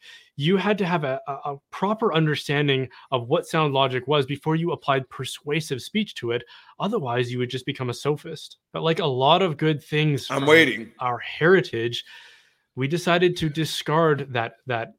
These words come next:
Speaker 1: educational tradition. So our educational superiors decided we don't need to teach people logic anymore,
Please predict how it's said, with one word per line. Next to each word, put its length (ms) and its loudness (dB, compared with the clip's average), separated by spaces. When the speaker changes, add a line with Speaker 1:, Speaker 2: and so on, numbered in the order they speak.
Speaker 1:
educational 540 -4
tradition. 500 -6
So 180 -4
our 140 0
educational 540 0
superiors 440 -2
decided 400 -4
we 140 -6
don't 240 0
need 300 -2
to 80 -10
teach 400 -10
people 400 -8
logic 460 -6
anymore, 360 -10